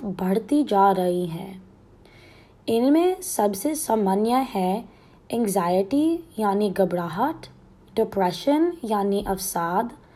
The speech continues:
व्यावहारिक समस्याएं, एक काम को बार-बार करना, डर लगना, सिर में ज़्यादा समय तक दर्द रहना और अच्छे से नींद ना आना। वर्ल्ड मानसिक रोग दिन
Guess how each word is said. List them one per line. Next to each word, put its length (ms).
व्यावहारिक 880
समस्याएं, 840
एक 260
काम 260
को 160
बार-बार 560
करना, 640
डर 280
लगना, 680
सिर 400
में 200
ज़्यादा 520
समय 380
तक 280
दर्द 360
रहना 580
और 120
अच्छे 440
से 220
नींद 360
ना 240
आना। 460
वर्ल्ड 340
मानसिक 480
रोग 260
दिन 500